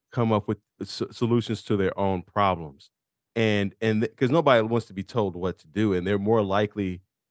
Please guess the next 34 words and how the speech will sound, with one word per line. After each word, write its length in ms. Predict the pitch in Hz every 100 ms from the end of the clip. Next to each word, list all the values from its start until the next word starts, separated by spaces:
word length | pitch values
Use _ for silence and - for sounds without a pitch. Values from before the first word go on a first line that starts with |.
| -
to 80 | 107
stick 380 | - - 170 -
with 200 | 104 -
it 200 | 92 -
if 220 | 101 95 -
they 140 | 104
feel 260 | - 104 90
like 240 | 90 -
they 140 | 98
came 300 | 90 - 92
up 140 | 87 98
with 140 | 90
it 140 | 87 -
on 160 | 85
their 200 | 82 -
own 260 | 90 87 78
versus 580 | 82 82 - 80 73 _ _ _ _ -
being 220 | 90 82
told 300 | - 87 80
what 180 | 85 -
to 80 | 80
do. 260 | 85 73 _ _ _ _ _
So, 140 | 110 90
uh, 40 |
yeah, 260 | 90 117 98
I 40 |
really 300 | 107 131 120
love 240 | 117 113 90
that. 260 | 80 - -
That, 160 | 98
that's, 220 | 98 - - -
that's 160 | 95
super 260 | - 107 95
powerful. 600 | 120 104 92 - 80